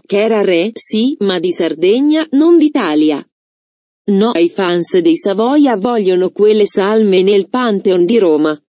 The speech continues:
E additano, a conferma, le esequie di Michele I Miai, ex re di Romania.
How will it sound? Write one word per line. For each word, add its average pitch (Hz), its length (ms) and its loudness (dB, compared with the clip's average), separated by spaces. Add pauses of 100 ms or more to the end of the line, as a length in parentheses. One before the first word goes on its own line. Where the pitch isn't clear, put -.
(680)
E 190 140 0
additano, 156 800 -2
a 196 160 -4
conferma, 156 800 -2
le 208 200 2
esequie 226 600 0
di 196 120 -4
Michele 220 460 0
I 240 260 2
Miai, 285 500 2
ex 220 340 -2
re 220 280 2
di 247 160 0
Romania. 269 580 0